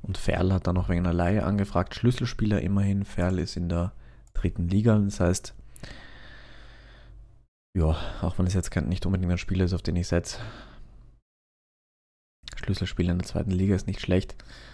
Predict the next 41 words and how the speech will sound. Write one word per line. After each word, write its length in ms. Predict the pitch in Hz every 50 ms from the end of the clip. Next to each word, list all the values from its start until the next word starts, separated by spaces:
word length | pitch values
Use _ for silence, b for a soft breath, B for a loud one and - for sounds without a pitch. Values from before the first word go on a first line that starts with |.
| B B B B B B B B B - -
Gehalt 340 | - 92 92 87 87 - -
hat 160 | 85 80 -
er 80 | 107 -
kaum, 340 | - - 87 90 95 98
ein 100 | 92 90
bisschen 220 | - 98 - - 92
was 160 | 90 90 -
übernehmen 440 | 85 90 82 87 90 90 92 92 92
sie 240 | - - 90 - -
und 420 | 82 90 87 87 87 - - - - - - - - - - _ _ - - -
wenn 160 | 92 90 90
er 40 | 87
sich 200 | - - - -
gut 160 | - 90 -
entwickelt, 400 | 85 85 - 87 - - - -
können 160 | - - 85
wir 60 | 87
dem 160 | 82 90 85
ja 100 | 87 82
noch 160 | 87 85 - -
immer 180 | - 90 87
eine 160 | 85 87 87
Option 320 | 82 - - - 87 87 82
anbieten. 400 | 80 87 87 85 - - 87 90
Wird 180 | 92 - -
wahrscheinlich 400 | 92 92 101 85 85 92 90 -
nicht 160 | - 92 - -
der 80 | 85
Fall 240 | - - 78 80 92
sein. 200 | 95 90 92 101 - B B B B B - _ _ _ _ _ _ _ _ _ _ _ _ _ _ _ _
Aber 120 | - - 85
dann 100 | 85 -
sparen 240 | - - 90 85
wir 40 | 85
uns 160 | 85 - -
zumindest 340 | - - 85 85 87 - -
ein 80 | 87 87
bisschen 300 | - 80 - - - -
was 100 | - -
vom 160 | - - 80
Gehalt. 420 | 82 85 82 - - - - -